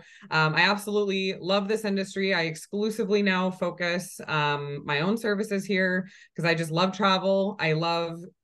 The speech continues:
talking with other people that also see the value, um, and the gift that is travel. Um, I've had my life changed for sure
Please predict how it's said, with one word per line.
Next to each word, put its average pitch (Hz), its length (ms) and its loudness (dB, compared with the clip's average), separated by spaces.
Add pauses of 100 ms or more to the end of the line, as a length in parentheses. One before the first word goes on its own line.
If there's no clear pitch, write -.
(120)
talking 185 420 0
with 175 200 -4
other 185 240 2
people 196 400 2
that 185 100 2
also 165 320 0
see 190 240 -4
the 180 80 -4
value, 175 600 0 (300)
um, 147 520 0
and 160 120 0
the 160 60 2
gift 175 380 2
that 160 180 2
is 160 460 0 (340)
travel. 185 640 2
Um, 143 320 0
I've 156 140 0
had 165 180 0
my 156 140 0
life 156 260 0
changed 156 460 -2
for 156 120 -2
sure 156 500 2